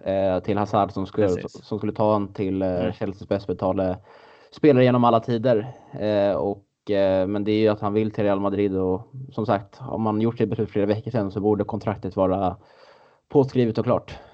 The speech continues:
Speaker 2: Det finns ju ingenting att hålla på ett sånt, eh, beslut eller en
Speaker 1: Nej.
Speaker 2: sån nyhet om det hade varit så att han skulle stanna i Chelsea. Då hade man ju gått ut med det ju vid,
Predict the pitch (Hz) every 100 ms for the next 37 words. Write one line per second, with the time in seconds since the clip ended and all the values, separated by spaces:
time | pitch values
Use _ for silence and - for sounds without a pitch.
0 | _ - 131 127 - 139 147 185 170 135
1 | 127 131 117 117 120 113 131 147 160 101
2 | 101 104 120 107 110 120 113 - 135 101
3 | 98 - - _ _ _ _ - 107 98
4 | 98 98 98 104 123 - _ 120 120 117
5 | 147 110 - 104 110 104 113 110 123 107
6 | 95 107 101 - - _ - 147 117 113
7 | 113 113 113 120 107 - 110 101 - 101
8 | - 107 98 95 - 98 90 - 113 123
9 | 120 113 113 107 98 98 107 - 107 -
10 | - 117 104 98 95 101 101